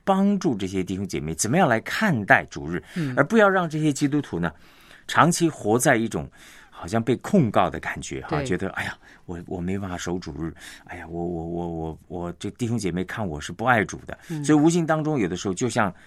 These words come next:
Speaker 1: 李姐妹所说的，这种的人际关系，甚至会疏远教会、疏远弟兄姐妹。
Speaker 2: 如果我们就有，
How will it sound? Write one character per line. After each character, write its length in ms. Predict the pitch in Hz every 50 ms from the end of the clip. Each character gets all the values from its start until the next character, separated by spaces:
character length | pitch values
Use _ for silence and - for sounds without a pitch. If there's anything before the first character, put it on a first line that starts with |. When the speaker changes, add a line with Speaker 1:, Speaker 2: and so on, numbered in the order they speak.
| - -
Speaker 1:
李 120 | 101 101
姐 140 | 110 101 90
妹 160 | 80 90 92
所 180 | 82 - - 73
说 220 | - - 92 90 87
的， 140 | 80 78 - - - - - - - - - - _ _ _ -
这 100 | - 127
种 180 | 95 90 78
的 180 | 71 80 80 82
人 200 | 80 82 87 107
际 140 | 117 117 95
关 200 | - 107 98 95
系， 220 | - - 85 76 -
甚 280 | - - - - 180 143
至 120 | 110 117
会 220 | 110 - 117 95 - - - -
疏 380 | - - - - 202 208 202
远 240 | 185 131 76 65 67
教 240 | - - 117 98 82
会、 200 | - - 95 80
疏 280 | - - - 131 131
远 140 | 117 82 67 67
弟 100 | 82 73
兄 180 | - 76 76
姐 140 | 69 - -
妹。 120 | 65 69 71 67 - - - -
Speaker 2:
如 120 | - 294 349
果 100 | 339 247
我 120 | 180 160
们 240 | 147 156 180 226 247
就 220 | - - 285 262 226
有， 300 | 175 156 139 123 117